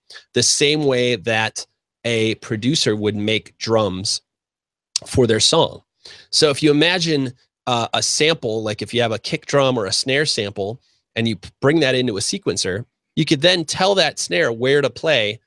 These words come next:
based on time and based on the, the beats per minute of the song. Well, im-,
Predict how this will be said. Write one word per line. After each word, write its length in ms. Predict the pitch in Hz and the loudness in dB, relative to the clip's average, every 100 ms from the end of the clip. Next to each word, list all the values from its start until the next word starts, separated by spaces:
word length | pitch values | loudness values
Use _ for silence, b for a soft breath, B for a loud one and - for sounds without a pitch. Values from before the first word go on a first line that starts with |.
| _ | _
based 300 | 120 110 - | -4 -2 -2
on 320 | 110 110 107 - | -4 -4 -8 -12
time 500 | - 175 120 95 107 - - | -4 0 0 -2 -10 -16 -10
and 120 | 107 | -4
based 260 | 101 98 110 | -4 -2 -4
on 120 | 101 | -4
the, 120 | 101 - | -6 -6
the 120 | 107 | -6
beats 340 | 98 - 107 - | -6 -8 -8 -4
per 140 | 113 | -2
minute 240 | 104 101 92 | 0 -2 -4
of 80 | |
the 80 | 85 | -2
song. 360 | - 135 82 95 b b b | 0 0 -2 -8 b b b
Well, 100 | 120 | 0
im-, 120 | 120 | 0